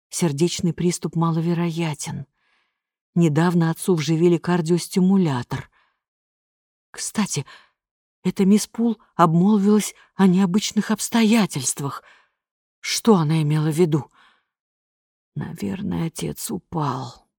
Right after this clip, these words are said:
Но в этом ничего необычного для людей его возраста. Он то и дело падал. Может,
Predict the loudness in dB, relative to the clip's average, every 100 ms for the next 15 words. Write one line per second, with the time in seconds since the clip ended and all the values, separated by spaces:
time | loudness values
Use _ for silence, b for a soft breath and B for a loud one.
0 | _ _ _ _ _ _ _ _ 0 2
1 | 2 0 -2 -2 -2 -4 -2 0 0 -2
2 | -4 -4 -4 -4 -4 -2 0 0 0 0
3 | 0 -2 -2 -4 -4 -6 -6 -6 -12 _
4 | _ _ _ -4 -2 4 6 6 6 4
5 | 4 2 -2 -2 -6 -8 _ _ _ _
6 | _ _ _ _ -4 -4 -4